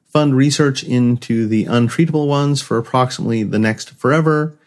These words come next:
educate anybody who needs educating, feed anybody who needs feeding, fund an unparalleled renaissance in the arts,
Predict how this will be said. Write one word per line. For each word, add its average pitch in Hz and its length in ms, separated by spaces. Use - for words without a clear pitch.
educate 147 440
anybody 123 400
who 120 120
needs 107 500
educating, 147 800
feed 185 360
anybody 113 460
who 104 120
needs 101 400
feeding, 165 680
fund 160 420
an 139 200
unparalleled 139 840
renaissance 139 640
in - 160
the 113 120
arts, 175 520